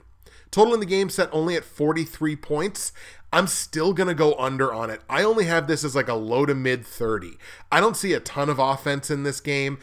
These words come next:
I see a number of field goals. I think Washington has the higher propensity to put the ball in the end zone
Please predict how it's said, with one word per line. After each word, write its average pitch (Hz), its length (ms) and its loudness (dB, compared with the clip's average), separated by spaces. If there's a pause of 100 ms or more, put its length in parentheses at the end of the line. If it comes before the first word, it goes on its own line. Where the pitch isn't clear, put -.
(160)
I 123 120 -6
see 135 240 -4
a 120 100 -10
number 143 560 2
of 127 80 -2
field 139 340 0
goals. 131 400 2 (280)
I 139 80 2
think 117 260 -4
Washington 151 680 2
has 139 400 -2
the 127 260 -4 (280)
higher 143 420 4
propensity 147 680 -2
to 123 80 -8
put 170 220 -2
the 143 80 -6
ball 147 280 2
in 139 120 -2
the 123 120 -6
end 147 220 -2
zone 170 400 0